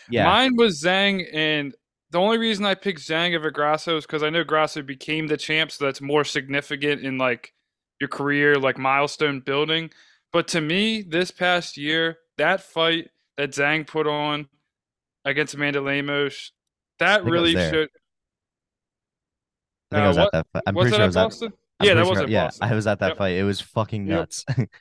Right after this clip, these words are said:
Speaker 2: Um, like, that to me just really propelled. We have a big void right now, right? Because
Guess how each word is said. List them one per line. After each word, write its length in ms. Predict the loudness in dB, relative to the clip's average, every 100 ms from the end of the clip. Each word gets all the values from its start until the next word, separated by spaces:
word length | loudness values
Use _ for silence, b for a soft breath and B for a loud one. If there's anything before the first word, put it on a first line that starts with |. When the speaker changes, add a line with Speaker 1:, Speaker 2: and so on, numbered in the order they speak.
| _
Speaker 2:
Um, 460 | 0 2 2 -2 -12 -10
like, 300 | -8 -8 0
that 360 | 2 2 -2 -4
to 120 | -4
me 400 | -2 -2 -2 -4
just 260 | -6 -6
really 340 | -2 2 2 2
propelled. 600 | -2 -10 -2 2 0 0
We 160 | 0
have 140 | 2 2
a 60 | 2
big 240 | 2 0
void 420 | -4 0 0 0
right 200 | -6 -6
now, 260 | -6 -6 -2
right? 320 | 0 0 0
Because 420 | -4 -4 -4 -6